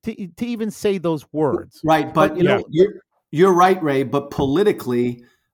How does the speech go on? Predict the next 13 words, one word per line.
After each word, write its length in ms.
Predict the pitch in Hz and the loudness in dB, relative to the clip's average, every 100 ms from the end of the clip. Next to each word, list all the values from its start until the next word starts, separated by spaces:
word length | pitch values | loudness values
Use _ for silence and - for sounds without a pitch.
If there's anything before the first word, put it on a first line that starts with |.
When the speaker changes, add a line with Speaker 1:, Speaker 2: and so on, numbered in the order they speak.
| - | -6
Speaker 2:
a 80 | 131 | -6
few, 520 | - 147 170 175 170 | -4 -2 0 0 0
Speaker 1:
Oh. 160 | 170 113 | -6 -4
Speaker 2:
a, 380 | 139 139 151 143 | -6 -6 -6 -6
a 20 | |
few 540 | 139 - 165 175 165 165 | -6 -2 0 0 -2 -4
leftist 880 | 120 123 160 190 185 175 160 - - | -6 -2 0 -2 -2 -4 -4 -6 -8
members 480 | 123 147 160 165 151 | -4 -4 -2 -2 -4
of 160 | 139 | -6
Congress 540 | - 160 156 131 123 - | -6 -4 -4 -6 -6 -8
have 160 | 123 | -8
said 380 | - 156 175 151 | -8 -6 -4 -4
that, 380 | 135 110 120 | -6 -6 -8